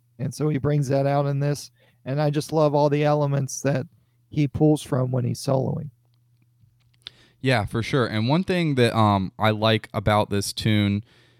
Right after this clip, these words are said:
Speaker 2: is the ending of this tune is instead of going back to the head, the normal head, the melody,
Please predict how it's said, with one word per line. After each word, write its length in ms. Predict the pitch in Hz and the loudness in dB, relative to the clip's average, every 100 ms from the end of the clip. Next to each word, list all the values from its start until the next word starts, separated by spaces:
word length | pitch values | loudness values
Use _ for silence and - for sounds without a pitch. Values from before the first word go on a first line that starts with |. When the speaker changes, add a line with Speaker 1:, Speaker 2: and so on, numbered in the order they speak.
| _ _ - | _ _ 2
Speaker 2:
is 320 | 113 104 - | 2 2 -4
the 400 | 104 110 107 104 | -2 2 2 2
ending 540 | 110 123 120 95 95 - - | 2 4 4 2 0 -6 -4
of 200 | 101 90 | -2 0
this 220 | 101 101 | -2 -2
tune 540 | - 104 98 95 92 - - | -2 2 4 2 0 -6 -2
is 460 | 104 104 101 98 - | 2 4 4 0 -4
instead 480 | 107 - - 131 151 | -4 -4 2 4 6
of 220 | 143 117 | 6 4
going 280 | 123 120 107 | 2 2 0
back 380 | 98 107 113 - | 0 -2 -4 -4
to 480 | - 107 98 92 - _ _ | 0 2 2 0 -4 _ _
the 100 | 101 | -2
head, 340 | 95 117 107 92 | 2 2 2 0
the 80 | |
normal 360 | 101 104 107 98 | 0 0 0 0
head, 380 | 104 104 98 95 | 2 2 2 0
the 80 | 95 | 0
melody, 520 | 104 104 101 95 | 4 4 2 0